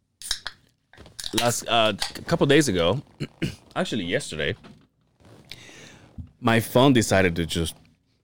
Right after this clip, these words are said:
literally take a shit on me. It just said, "Ah, I'm not gonna show you my face." So it went completely dark on me.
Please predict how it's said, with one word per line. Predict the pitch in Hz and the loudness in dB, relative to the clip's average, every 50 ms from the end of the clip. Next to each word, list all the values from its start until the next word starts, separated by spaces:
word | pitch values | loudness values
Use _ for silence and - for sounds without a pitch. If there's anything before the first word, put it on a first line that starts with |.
| _ _ _ - | _ _ _ 0
literally | 87 101 107 104 95 92 87 | 4 4 6 6 6 4 2
take | 90 95 92 87 - | 2 2 2 2 0
a | - | -4
shit | - - - 117 117 | -4 2 4 4 4
on | 98 80 73 71 | 4 2 0 -4
me. | 73 76 76 104 120 - _ _ _ _ _ _ _ _ _ _ _ _ _ - | -4 -4 -4 -4 -4 -6 _ _ _ _ _ _ _ _ _ _ _ _ _ -10
It | - 110 | -8 -4
just | 113 107 - - | -4 -2 0 2
said, | - - 165 190 | 2 2 4 4
"Ah, | 240 254 247 247 240 196 - - - - - | 4 4 6 6 6 4 2 0 -16 -14 -6
I'm | - 175 175 | -2 2 4
not | 180 175 | 4 6
gonna | 165 147 127 | 6 4 2
show | 117 - - 139 131 | 2 4 6 6 8
you | 127 117 107 | 8 6 6
my | 98 87 87 | 4 2 -2
face." | - - - 117 120 104 87 90 110 - - - - - - - _ _ _ | -2 0 2 4 4 4 4 2 2 -2 -6 -12 -18 -20 -20 -20 _ _ _
So | - - 110 | -2 2 4
it | 120 135 | 6 6
went | 139 135 120 - | 6 6 4 4
completely | - 104 92 - 127 135 120 107 98 87 | 2 0 2 4 4 4 4 4 2 2
dark | 76 80 98 107 95 85 85 87 - | 4 4 4 4 4 4 2 0 -4
on | 92 85 78 73 | -6 -6 -6 -6
me. | 76 76 85 120 | -6 -6 -6 -8